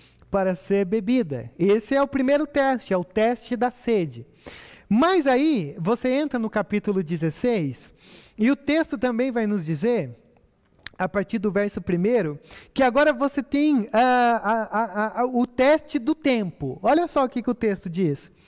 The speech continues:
"Toda a comunidade de Israel", ou, ou desculpa, deixa eu começar no verso vinte e sete.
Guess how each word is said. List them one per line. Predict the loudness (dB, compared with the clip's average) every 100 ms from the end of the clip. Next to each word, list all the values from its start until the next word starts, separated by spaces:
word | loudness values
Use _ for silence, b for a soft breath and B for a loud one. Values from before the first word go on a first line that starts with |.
| B B B -2
"Toda | 0 4 2
a | 2 0
comunidade | 0 0 0 2 0 0 -2
de | -2
Israel", | -2 0 0 2 2 2 0
ou, | 0 0 0
ou | 0
desculpa, | -2 -4 -4 -2
deixa | 0 -2 -2
eu |
começar | -2 -2 -2 -2
no | -2
verso | 0 0 -2
vinte | -4 -6
e | -4
sete. | -2 -2 -4 -12